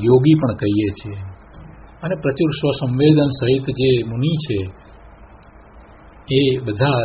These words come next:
પ્રકારે બધા એ સાધુ જ છે. એ સાધુ ત્રણેય પ્રકાર આપણે આચાર્ય, ઉપાધ્યાય અને મુનિ કહીએ છીએ, એ બધા ખરેખર તો એ પંચ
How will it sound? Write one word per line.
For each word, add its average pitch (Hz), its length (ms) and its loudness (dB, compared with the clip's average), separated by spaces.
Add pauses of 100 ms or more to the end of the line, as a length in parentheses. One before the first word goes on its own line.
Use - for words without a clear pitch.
(400)
પ્રકારે 113 380 -4
બધા 107 400 -6 (220)
એ 139 100 -6
સાધુ 123 580 -2
જ - 40 -6
છે. 104 300 -6 (600)
એ 135 40 -6
સાધુ 107 500 -2
ત્રણેય 151 320 -2
પ્રકાર 143 420 2
આપણે 127 180 0
આચાર્ય, 123 440 -2
ઉપાધ્યાય 123 640 -2 (920)
અને 120 100 -4
મુનિ 110 320 -2
કહીએ 151 300 4
છીએ, 113 240 -4 (440)
એ - 80 -4
બધા 120 240 -2
ખરેખર 139 480 -6
તો - 180 -10 (1000)
એ 127 140 0 (540)
પંચ 139 160 -2